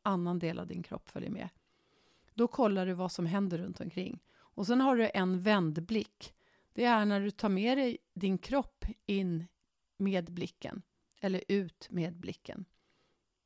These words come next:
Med magögat, om du tänker att du har ett magöga på din säkerhetsväst om du rider med det.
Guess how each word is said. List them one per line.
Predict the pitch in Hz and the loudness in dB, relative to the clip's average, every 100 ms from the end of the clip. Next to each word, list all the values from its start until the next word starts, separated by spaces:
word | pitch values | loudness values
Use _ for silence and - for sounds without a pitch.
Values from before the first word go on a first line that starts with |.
| _ _ _ | _ _ _
Med | - 185 175 196 | 0 2 2 2
magögat, | 208 226 160 165 - 226 202 - - | 2 4 2 0 0 2 2 -2 -6
om | 196 | -4
du | 185 | -4
tänker | - 202 202 208 | -2 0 0 -4
att | - | -6
du | 220 | -4
har | 180 214 196 | -2 0 0
ett | 180 - _ _ - | -2 -10 _ _ -2
magöga | 208 214 175 175 - 220 190 180 - - _ | 0 2 0 -4 -2 -2 -2 -6 -8 -12 _
på | - | -8
din | 175 180 | -6 -4
säkerhetsväst | - 190 - 180 - 254 - 233 | -6 -8 -6 -8 -2 -2 -2 -2
om | 214 | -2
du | 214 | 0
rider | 220 220 | -2 0
med | 208 | 0
det. | 214 208 | 0 0